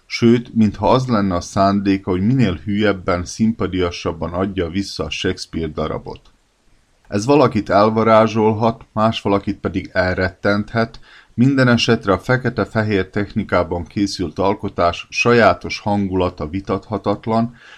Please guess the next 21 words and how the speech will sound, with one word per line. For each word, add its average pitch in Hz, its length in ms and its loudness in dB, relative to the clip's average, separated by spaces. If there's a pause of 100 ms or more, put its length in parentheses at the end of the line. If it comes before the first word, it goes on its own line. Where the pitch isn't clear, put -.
(100)
ami 98 200 0
elsősorban 104 840 -2
Bruno 117 380 2
Delbonnel 95 800 0
zseniális 92 680 0
operatőri 92 600 -6
munkáját 82 720 -4
dicséri. - 640 -10 (720)
Emellett 120 440 2
ki 131 160 -2
kell 101 240 0
még 90 220 -4
emelni 98 400 2
a 82 80 -6
kiváló 95 500 -2
színészi 98 640 -4
játékot, 98 800 -2
mindenekelőtt 98 800 0
Denzel 90 460 -2
Washington 85 640 -6
alakítását. - 1080 -10